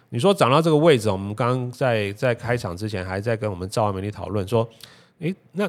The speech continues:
涨到这个位置了，到底像宏基这种股票，到底还能不能买，还能不能追哦？其实这个也是一个大哉问啊，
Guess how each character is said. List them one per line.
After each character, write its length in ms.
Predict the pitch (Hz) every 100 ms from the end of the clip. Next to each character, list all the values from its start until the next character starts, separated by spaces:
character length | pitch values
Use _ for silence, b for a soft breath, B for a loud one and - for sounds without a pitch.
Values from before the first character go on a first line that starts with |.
| -
涨 180 | 104
到 140 | 107 151
这 100 | 180
个 60 |
位 260 | 139 156 131
置 160 | 107 87
了， 180 | 82 95
到 200 | 165 135
底 140 | 98
像 180 | 143 123
宏 180 | 110 113
基 120 | 117
这 80 | 117
种 100 | 113
股 100 | 85
票， 140 | 110
到 160 | 117 107
底 80 |
还 220 | 82 - 104
能 180 | 117
不 60 | 113
能 120 | 110
买， 200 | 110 85
还 160 | 90 98
能 120 | 104
不 60 | 98
能 160 | 98
追 240 | - 101 92
哦？ 80 |
其 100 | 87 139
实 60 |
这 160 | 160 226
个 80 | 143
也 60 |
是 100 | 101
一 40 | 120
个 80 |
大 240 | 98 120 95
哉 200 | 107 98
问 200 | 104
啊， 100 | 85